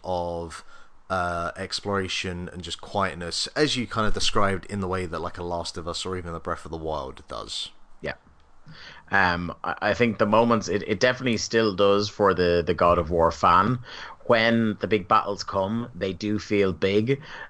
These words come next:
Speaker 2: Uh, some of those bosses, Mark, are pretty damn challenging. Um, there was one in particular,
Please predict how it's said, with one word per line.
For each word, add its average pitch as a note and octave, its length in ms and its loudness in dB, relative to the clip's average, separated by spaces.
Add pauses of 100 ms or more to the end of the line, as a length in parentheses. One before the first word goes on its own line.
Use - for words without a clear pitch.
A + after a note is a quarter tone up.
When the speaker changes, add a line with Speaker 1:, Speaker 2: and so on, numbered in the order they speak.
(120)
Speaker 2:
Uh, F#2+ 320 6
some E3 300 4
of D3 40 6
those G#2+ 220 6
bosses, A2+ 560 2
Mark, C#2+ 400 -8 (140)
are E2 880 0 (580)
pretty A#2+ 460 4
damn G2 320 4
challenging. E2+ 640 0 (800)
Um, E2 380 0
there F2 140 0
was F2 220 -2
one A2+ 360 4
in G2 220 0
particular, F#2 920 0